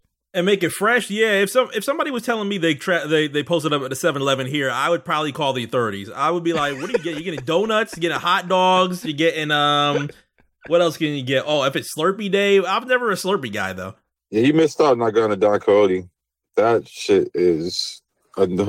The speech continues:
Speaker 2: it's a different, it's like, I told you, it's Walmart on ten. Like,
Speaker 1: Wait, you didn't go to Don Quixote? What happened to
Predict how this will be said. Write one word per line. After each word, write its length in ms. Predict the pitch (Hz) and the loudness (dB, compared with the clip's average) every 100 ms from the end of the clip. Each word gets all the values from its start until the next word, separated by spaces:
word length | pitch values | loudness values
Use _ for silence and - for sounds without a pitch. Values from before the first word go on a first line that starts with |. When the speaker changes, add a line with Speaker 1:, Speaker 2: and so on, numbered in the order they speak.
| 113 | 2
Speaker 2:
it's 180 | 127 - | 2 2
a 80 | 104 | 0
different, 440 | 85 110 - - 139 | 2 0 2 2 2
it's 100 | - | 4
like, 280 | 196 156 - | 2 0 0
I 100 | 160 | 0
told 280 | 165 214 165 | 4 4 4
you, 80 | 135 | 0
it's 80 | - | 2
Walmart 420 | 160 165 143 127 | 4 4 4 2
on 80 | 120 | 0
ten. 340 | - 117 87 | 0 -2 -2
Like, 300 | 90 92 87 - _ - | 0 2 0 -2 _ -2
Speaker 1:
Wait, 120 | 349 | 0
you 40 | 349 | 2
didn't 140 | 370 | 0
go 60 | 381 | -2
to 60 | |
Don 200 | 349 370 | 0 -2
Quixote? 560 | 339 302 381 415 440 302 | 0 0 2 2 2 0
What 120 | 381 392 | -2 0
happened 220 | 466 | 2
to 60 | 440 | 2